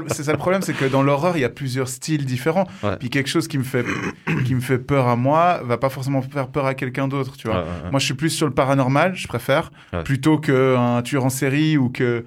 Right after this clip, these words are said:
Speaker 1: euh, un truc à la American Nightmare, euh, ou
Speaker 2: Ouais.
Speaker 1: The Purge.
Speaker 2: Moi, tu vois, je préfère les
Speaker 1: Moi,
Speaker 2: films
Speaker 1: ça me fait pas du tout peur, tu
Speaker 2: Alors,
Speaker 1: vois.
Speaker 2: alors, justement,
Speaker 1: <laughs>
Speaker 2: tu parles de ça. Moi, je préfère les films tirés des, euh, d'histoires vraies, tu vois. Je te donne un
Speaker 1: Ouais.
Speaker 2: exemple. J'ai adoré ce film, c'est Zodiac.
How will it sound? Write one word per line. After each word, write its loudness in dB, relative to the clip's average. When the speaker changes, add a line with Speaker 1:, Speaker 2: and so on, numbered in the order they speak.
Speaker 1:
euh, 0
un 0
truc -2
à 4
la 4
American 2
Nightmare, 4
euh, 2
ou 0
Speaker 2:
Ouais. 0
Speaker 1:
The 2
Purge. 0
Speaker 2:
Moi, 2
tu -4
vois, 2
je -6
préfère -2
les 2
Speaker 1:
Moi, 4
Speaker 2:
films 2
Speaker 1:
ça 4
me 0
fait -2
pas 2
du -2
tout -2
peur, 4
tu 4
Speaker 2:
Alors, 6
Speaker 1:
vois. 2
Speaker 2:
alors, 4
justement, 4
Speaker 1:
<laughs> -
Speaker 2:
tu 0
parles 4
de 2
ça. 2
Moi, 2
je -4
préfère 0
les 2
films -2
tirés -2
des, -2
euh, 2
d'histoires -4
vraies, -4
tu -14
vois. -4
Je -16
te -4
donne 0
un 0
Speaker 1:
Ouais. 0
Speaker 2:
exemple. 0
J'ai -8
adoré -2
ce -14
film, -4
c'est -6
Zodiac. -6